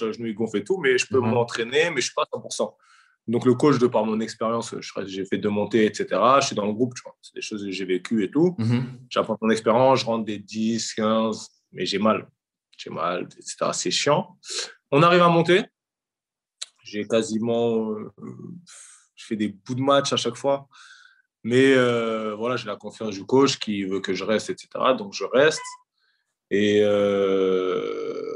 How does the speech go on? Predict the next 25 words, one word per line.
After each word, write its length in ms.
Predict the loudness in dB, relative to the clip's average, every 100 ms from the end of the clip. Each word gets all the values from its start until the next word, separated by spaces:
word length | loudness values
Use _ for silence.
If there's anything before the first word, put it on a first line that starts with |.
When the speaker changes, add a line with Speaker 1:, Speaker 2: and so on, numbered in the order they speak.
| -10 -10 -12 -16 _ -20
Speaker 1:
donc, 100 | -10
on 220 | -8 -6 -8
est 60 |
monté 260 | -10 -8 -6
en 80 | -4
national. 840 | -4 0 0 2 2 2 0 -4 -4
Et, 280 | -2 -2 -2
euh, 200 | -2 -6 -10 -20 _ _ _ _ _ _ _ _ _ _ -16 -16 -16 _ _ _ _ _ -2
à 80 | 0
la 100 | 2
première 400 | 4 4 4 2
semaine 340 | 0 2 2
de 100 | 2
reprise, 520 | 2 0 -2 -2 -4
sur 200 | -8 -4
la 80 | -4
première 300 | -4 -4 -4
semaine, 220 | -2 -4
je 120 | -2 -2
sens 180 | -2
que 60 | -2
mon 140 | -2
genou, 220 | 0 0 2
là, 180 | 4 4
euh, 420 | 2 -2 -8